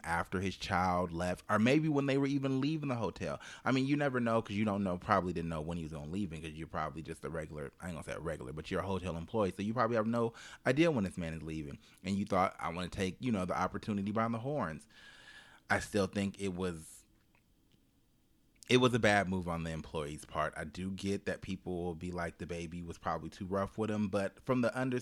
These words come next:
like I said, from the video, it's not like he beat the man up. He kinda just roughed him up, set him down, and I think, like, kinda explained to him, "Hey, dude, I, whatever," he explained to him.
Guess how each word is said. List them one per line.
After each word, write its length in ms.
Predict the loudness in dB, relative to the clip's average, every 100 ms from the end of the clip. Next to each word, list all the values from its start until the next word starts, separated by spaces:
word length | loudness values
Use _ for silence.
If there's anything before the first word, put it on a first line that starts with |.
| -2
like 120 | -2
I 60 | -2
said, 160 | -2
from 140 | -2 -2
the 80 |
video, 280 | -2 0 0
it's 160 | -2 -4
not 160 | -2
like 200 | -2 -2
he 240 | -2 -4 -6 -12 -20 -14
beat 280 | -6 -4 -2
the 100 | -2
man 380 | 0 0 -2 0
up. 200 | 0 -2
He 120 | -2
kinda 260 | 0 2 2
just 220 | 0 -4 -12 -10
roughed 320 | -2 -2 0
him 120 | -2
up, 160 | -2 -2
set 240 | -2 0
him 100 | 0
down, 340 | 0 -2 -4 -4
and 160 | -6 -8 _ _ -6
I 120 | -6
think, 200 | -4 -4
like, 160 | -4
kinda 220 | -2 -4 -4
explained 460 | -8 -6 -4 -4
to 80 | -4
him, 100 | -4
"Hey, 200 | -2 -2
dude, 260 | -4 -4 -4
I, 100 | -6 _ _ -16 -4
whatever," 360 | 0 2 0
he 120 | -4
explained 440 | -6 -6 -12 -12 -14
to 40 |
him. 240 | -14 -16